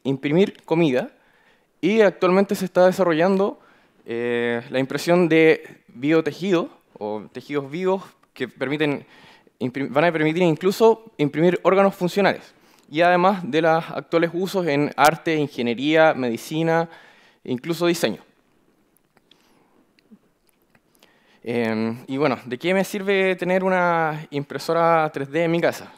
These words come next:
Bueno, el objeto que ustedes puedan tener en mente en este momento o algún repuesto que ustedes puedan querer, eh, lo van a poder incluso enviar desde su teléfono,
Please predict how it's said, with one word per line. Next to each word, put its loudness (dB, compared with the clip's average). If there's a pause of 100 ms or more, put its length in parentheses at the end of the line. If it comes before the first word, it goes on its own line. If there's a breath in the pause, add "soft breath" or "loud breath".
Bueno, -6 (1300 soft breath)
el -6
objeto -2
que -2
ustedes -4
puedan 0
tener -2
en -2
mente -2
en -2
este -4
momento 0
o 0
algún -4
repuesto -8
que -6
ustedes -8
puedan -4
querer, -8 (440 soft breath)
eh, -2
lo 2
van 4
a 0
poder 2 (140)
incluso -4
enviar 0
desde -2
su -14
teléfono, -2